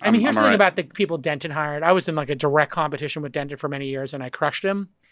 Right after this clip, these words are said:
Speaker 1: Engadget had five to ten times the traffic Gizmodo when we were heads up.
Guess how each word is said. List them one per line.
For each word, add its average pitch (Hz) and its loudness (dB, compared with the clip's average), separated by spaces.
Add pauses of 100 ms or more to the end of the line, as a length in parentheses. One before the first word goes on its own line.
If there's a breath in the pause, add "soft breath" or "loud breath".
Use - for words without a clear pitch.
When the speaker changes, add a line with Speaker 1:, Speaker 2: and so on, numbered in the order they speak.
(800)
Speaker 1:
Engadget 170 4
had 156 2
five 180 2
to 175 -6
ten 160 -4
times 151 -2
the 160 -8
traffic 143 0
Gizmodo 151 -2
when 151 -2
we 151 0
were 156 4
heads 143 2
up. 160 2